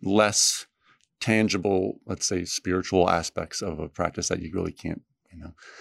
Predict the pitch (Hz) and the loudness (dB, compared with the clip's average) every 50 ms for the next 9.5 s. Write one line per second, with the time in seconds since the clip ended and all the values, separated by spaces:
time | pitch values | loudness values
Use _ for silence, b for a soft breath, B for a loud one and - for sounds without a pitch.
0 | B B B B B - 104 101 101 95 87 85 87 85 82 85 87 _ _ - | B B B B B 0 2 4 4 4 6 6 4 4 2 0 -2 _ _ -2
1 | 117 98 101 101 104 95 80 85 85 90 110 - - - - - 90 87 82 80 | 0 4 6 6 6 6 6 4 2 2 0 -2 -6 -6 -2 0 0 2 2 2
2 | 80 80 82 82 - B B B B B B B B B B B B B B B | 0 -2 -4 -6 -10 B B B B B B B B B B B B B B B
3 | _ _ - 190 95 107 101 92 - - - 104 95 87 - - 120 117 131 127 | _ _ -12 -4 2 4 4 4 4 0 0 2 2 2 4 4 6 6 8 8
4 | 107 101 95 92 87 95 90 90 - - 95 87 85 80 82 - - - 87 - | 8 8 8 8 8 6 4 4 2 2 2 2 2 0 0 -4 -4 -6 -6 -4
5 | - - 110 98 92 92 92 - 82 - 98 90 87 87 80 85 85 82 87 85 | -2 2 4 6 6 6 6 4 2 2 2 4 4 2 0 0 0 2 0 0
6 | - - - - - - 92 85 78 104 92 - 98 92 85 - - 92 80 90 | 0 -2 -12 -8 -4 -4 -2 0 4 4 4 4 4 2 2 2 2 2 4 4
7 | 101 101 - - 107 92 80 85 82 - - - - - - 101 - - 104 95 | 2 4 4 4 4 4 4 0 -2 -4 -6 -12 -8 -4 -4 0 2 4 2 4
8 | 90 98 90 92 87 78 104 90 87 87 87 82 82 90 - - - - - - | 4 4 4 4 4 2 2 0 2 0 -2 -2 -2 -4 -6 -8 -10 -12 -10 -4
9 | - 120 113 107 95 92 - - - - | 2 2 4 4 4 2 -2 -4 -8 -12